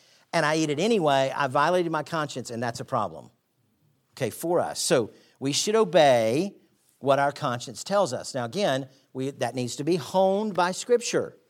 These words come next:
It doesn't mean our conscience is always right, but disobeying it is dangerous.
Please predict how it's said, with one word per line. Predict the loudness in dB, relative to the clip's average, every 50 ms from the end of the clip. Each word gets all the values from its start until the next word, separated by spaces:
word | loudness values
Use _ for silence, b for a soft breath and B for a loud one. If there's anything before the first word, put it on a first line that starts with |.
| _ _ _ _ _ _ _ _ _ _ _ _ _ _ _ _
It | -2
doesn't | -2 0 0 2 2
mean | 2 4 4
our | 2 2
conscience | 2 0 0 0 0 -2 -4 -6 -4
is | -2 0
always | 2 2 2 2 2 0 0 2
right, | 4 4 4 4 2 0 -2 -4 -10 -14 -14 -16 -20 _ _ _ _ _ _ _ _ _ _ _ _ _ _ _ _ _ _ _ _ -20 -20 _ _ _ -8
but | -8 -6 -2
disobeying | 0 0 0 2 2 2 2 2 2 2 2 0
it | -2 -2
is | -2 -4 -4
dangerous. | -2 0 0 0 0 -4 -6 -8 -12 -10 -8 -8 -8 -10